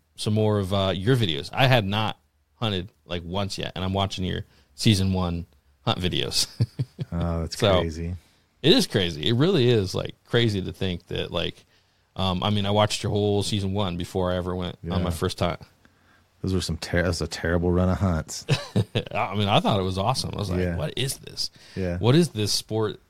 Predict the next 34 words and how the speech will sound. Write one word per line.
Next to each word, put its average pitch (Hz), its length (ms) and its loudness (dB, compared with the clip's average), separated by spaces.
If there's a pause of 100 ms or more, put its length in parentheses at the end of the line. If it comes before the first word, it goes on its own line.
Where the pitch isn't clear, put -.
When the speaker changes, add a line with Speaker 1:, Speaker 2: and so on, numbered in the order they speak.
(120)
Speaker 1:
that 95 120 -14
they 98 100 -12
call 107 260 -2
waterfowl 101 420 0
Speaker 2:
I 117 60 6
Speaker 1:
hunting?" 196 120 8
Speaker 2:
wasn't 185 180 6
Speaker 1:
And 165 80 0
just 170 100 6
Speaker 2:
getting 151 160 4
any 147 180 4
kill 143 240 6
shots 113 400 4 (140)
that 101 320 0
year 98 300 0
'cause 95 180 -4
I 95 100 2
was 92 140 0
so 101 200 -4
brand 104 280 2
new 113 120 2
to - 140 -4
me. 98 80 2
But 98 140 -2
what 101 160 0
I 101 80 2
was 123 440 4
showing 120 340 2
a 101 60 2
lot 113 320 8
of 92 220 2
is 82 220 -6
the 85 120 -6
experience. - 920 -8